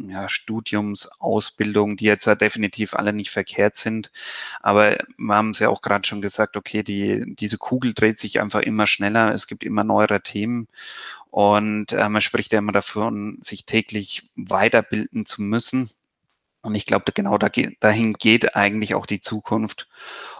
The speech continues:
Und es gibt auch immer mehr Plattformen, wie zum Beispiel jetzt, äh, LinkedIn, wo ich wirklich einzelne, ähm, kleine Trainings machen kann, die manchmal nur wenige Stunden gehen oder wenige Tage.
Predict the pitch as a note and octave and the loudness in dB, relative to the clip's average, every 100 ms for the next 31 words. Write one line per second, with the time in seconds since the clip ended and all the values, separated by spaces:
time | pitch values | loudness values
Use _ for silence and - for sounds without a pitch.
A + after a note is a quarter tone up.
0 | - - G#2 G#2 G#2 - G#2+ - F#2+ G#2+ | -6 4 6 6 4 0 -2 0 0 2
1 | G#2+ G#2+ G#2 - - G2+ - - G#2 G2+ | 2 2 0 -2 0 2 2 0 2 2
2 | G2+ G2+ G2+ G#2+ G#2 - G#2 - G2+ G2+ | 0 -4 -4 0 0 2 0 4 2 2
3 | G#2+ - G#2 G#2 G#2 G2 G2+ - G#2+ - | -4 -4 -4 -4 -4 0 -2 0 -2 -2
4 | G#2 G2 - - _ _ _ _ - G#2 | -4 -6 -8 -12 _ _ _ _ 0 2
5 | A2+ - G#2+ G#2+ G2+ F#2+ G2+ - G2+ G#2 | 2 0 4 4 4 -2 -6 -2 2 4
6 | A2+ G2+ A2+ G#2+ A2+ - G#2 G2+ G2+ - | 4 2 0 0 0 -2 -2 -4 -6 -2
7 | G2+ G2+ G#2 _ - - - - G2+ G#2 | 0 0 -6 _ -20 -18 -12 -4 0 0
8 | - G#2+ G#2 G#2 G2+ A2 G#2+ A2+ - A#2 | 2 2 2 2 4 2 4 2 2 0
9 | - G#2+ G#2+ G#2+ G2+ G2 G#2 A2 G#2+ - | -2 0 2 2 2 2 2 2 -2 -2
10 | G#2+ G2+ A2 A2 | 2 4 4 2